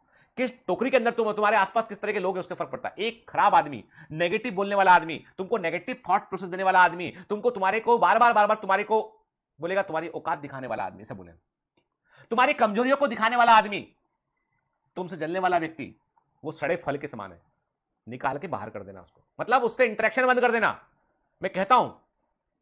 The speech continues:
कभी दूसरे के कारण खुद सफर मत करो बेटा, दूसरों को मजा आता है दूसरों को सताने में। कई लोग ऐसे होते हैं नेगेटिव विचारधारा के।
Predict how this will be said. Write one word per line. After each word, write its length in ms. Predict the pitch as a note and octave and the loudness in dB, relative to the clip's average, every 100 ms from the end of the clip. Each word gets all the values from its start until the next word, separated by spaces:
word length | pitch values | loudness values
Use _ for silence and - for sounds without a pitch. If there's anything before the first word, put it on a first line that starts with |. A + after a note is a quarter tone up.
| _ _ _ _ _ _ _ _ - | _ _ _ _ _ _ _ _ -6
कभी 140 | F#3 | -6
दूसरे 360 | G3 E3 - A3 | -4 -8 -6 -6
के 80 | A3 | -2
कारण 180 | G3+ G#3+ | -4 -4
खुद 160 | G3 | -8
सफर 240 | - F#3 F#3 | -8 -6 -6
मत 120 | - | -6
करो 120 | F3 | -6
बेटा, 240 | B2+ G#2+ F#2+ _ _ _ _ _ _ _ _ _ _ _ _ _ _ - | -6 -8 -14 _ _ _ _ _ _ _ _ _ _ _ _ _ _ -14
दूसरों 240 | C#3 E3 | -12 -10
को 160 | F3+ A3 | -6 -6
मजा 260 | C#3 B2 D#3+ | -4 -6 -6
आता 180 | D3 | -6
है 80 | C#3+ | -8
दूसरों 240 | A2+ - - | -10 -18 -20
को 60 | |
सताने 300 | - G#2+ G#2+ | -16 -14 -14
में। 120 | G2 _ _ _ - | -16 _ _ _ -12
कई 100 | C#3 | -10
लोग 160 | C#3 C3 | -8 -10
ऐसे 140 | C#3+ | -12
होते 200 | A#2+ D#3 | -14 -14
हैं 80 | A#2+ | -14
नेगेटिव 320 | A2 A#2 A#2+ | -14 -14 -16
विचारधारा 420 | G2 G#2 F#2 F2 | -16 -16 -16 -18
के। 140 | - | -20